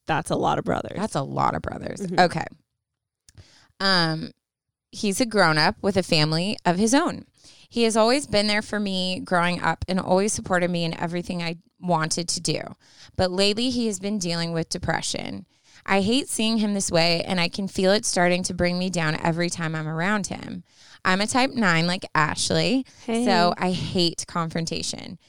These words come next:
Speaker 2: which
Speaker 1: Of course.
Speaker 2: means you can probably guess I haven't brought this up to him, and I don't plan on doing that. I just wanna bring the joy back into his life. He deserves to be half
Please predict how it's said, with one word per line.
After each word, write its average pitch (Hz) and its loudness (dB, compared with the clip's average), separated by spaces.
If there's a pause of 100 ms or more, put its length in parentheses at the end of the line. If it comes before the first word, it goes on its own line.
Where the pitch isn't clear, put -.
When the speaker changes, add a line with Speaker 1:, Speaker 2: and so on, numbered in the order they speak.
(220)
Speaker 2:
which 190 -2
Speaker 1:
Of 208 -4
course. 233 4
Speaker 2:
means 185 2
you 190 0
can 196 0
probably 202 2
guess 180 2
I 185 -2
haven't 170 2
brought 160 0
this 180 -2
up - -6
to 196 -2
him, 175 -4 (460)
and 196 2
I 185 4
don't 180 4
plan 170 2
on 170 0
doing 175 2
that. - -6 (380)
I 220 2
just 247 2
wanna 214 4
bring 202 2
the 190 2
joy 170 4
back 165 2
into 170 -2
his 165 4
life. - -2
He 226 2
deserves 202 4
to 262 2
be 247 0
half 170 0